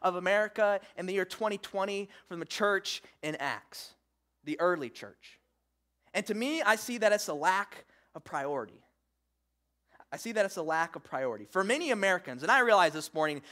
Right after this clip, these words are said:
that I'm preaching to the choir, uh, this year. It, it may sound like I'm preaching at you, but we're, we're talking together. We're, we're having a conversation this morning. I'm preaching to the choir this morning. And, and we'll get, uh, later down the line, we'll get into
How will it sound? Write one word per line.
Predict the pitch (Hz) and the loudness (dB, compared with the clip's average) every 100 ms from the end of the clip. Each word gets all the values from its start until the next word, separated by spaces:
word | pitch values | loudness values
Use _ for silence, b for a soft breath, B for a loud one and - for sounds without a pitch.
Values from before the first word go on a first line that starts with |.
| B | B
that | 151 240 | 6 6
I'm | 233 | 6
preaching | 226 220 196 | -4 -4 -6
to | 185 | -4
the | 156 | -6
choir, | - 156 135 120 110 | -4 2 2 2 -2
uh, | 113 113 | -2 -2
this | 113 110 113 | -4 -10 -8
year. | 107 | -6
It, | 139 170 180 | -2 -2 -2
it | 180 196 | -4 -2
may | 196 | -2
sound | - 180 | 2 2
like | 180 170 | 2 0
I'm | 151 | -2
preaching | 170 180 170 147 | -2 -4 -4 -2
at | 147 156 | -2 0
you, | 160 | -2
but | 151 151 B B - | 2 2 B B 0
we're, | 233 247 | 4 6
we're | 262 | 4
talking | 254 226 208 202 190 | 4 2 2 0 -8
together. | 185 143 110 104 | -8 -4 -6 -4
We're, | 127 196 | -2 0
we're | 202 | 0
having | 196 208 190 | 0 -2 -4
a | |
conversation | 156 185 185 180 180 170 170 | -4 -2 -2 -4 -6 -8 -10
this | 160 | -6
morning. | 165 160 | -6 -2
I'm | 151 | -4
preaching | 151 220 214 220 202 - | -2 -4 -4 -8 -10 -6
to | 175 160 - B | -4 -4 -6 B
the | 151 | -8
choir | - - 151 151 147 143 B | -8 4 6 6 2 -4 B
this | 135 - | -10 -10
morning. | 135 117 107 104 120 | -6 -8 -10 -14 -12
And, | 120 | -10
and | 131 131 | -8 -2
we'll | 160 185 | 0 2
get, | 185 175 175 175 | 4 2 2 0
uh, | 147 143 135 120 | 2 2 0 -2
later | 151 165 156 147 | -4 0 0 -2
down | 131 147 139 | 0 0 0
the | |
line, | 131 139 139 | -2 -2 -2
we'll | 143 | -6
get | 139 139 | -6 -6
into | 131 - 139 135 | -6 -12 -10 -8